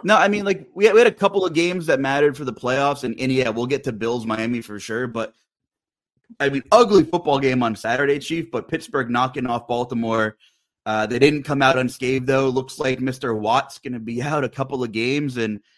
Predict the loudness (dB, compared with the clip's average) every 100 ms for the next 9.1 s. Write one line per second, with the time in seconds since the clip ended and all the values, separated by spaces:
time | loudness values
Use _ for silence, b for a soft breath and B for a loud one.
0 | _ _ -6 -4 -4 -4 -2 0 -2 -4
1 | -8 -8 -4 -2 0 0 0 -2 -6 -10
2 | _ -14 -8 -4 -4 -4 -6 -6 -6 -6
3 | -4 -4 -6 -12 _ _ -12 -8 -8 -10
4 | -16 -20 -12 -8 -8 -8 -6 -6 -6 -8
5 | -10 _ _ _ _ _ -12 -10 -10 -8
6 | -8 -8 -8 -8 -6 -6 -8 -10 -10 -10
7 | -8 -8 -8 -8 -8 -10 -10 -12 -12 -12
8 | -10 -10 -10 -10 -10 -8 -8 -8 -6 -8